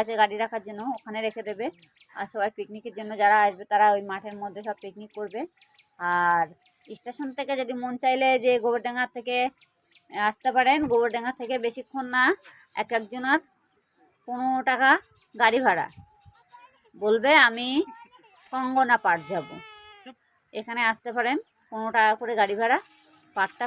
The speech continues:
খুবই সুন্দর, ঝিলটার পাশ দিয়ে ব্রিজটা, ঝিল-, ঝিলের ওপর দিয়ে ব্রিজটা গেছে, খুবই সুন্দর জায়গাটা, অসাধারণ জায়গা, দেখতে খুবই ভালো লেগেছে। দেখো আমার মা তো উঠছে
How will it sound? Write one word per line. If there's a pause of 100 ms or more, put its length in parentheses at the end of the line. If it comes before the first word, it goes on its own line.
খুবই
সুন্দর, (640)
ঝিলটার
পাশ (100)
দিয়ে
ব্রিজটা, (120)
ঝিল-, (140)
ঝিলের
ওপর
দিয়ে
ব্রিজটা
গেছে,
খুবই
সুন্দর (100)
জায়গাটা, (100)
অসাধারণ (100)
জায়গা, (480)
দেখতে
খুবই
ভালো
লেগেছে। (1300)
দেখো (1500)
আমার
মা (100)
তো (440)
উঠছে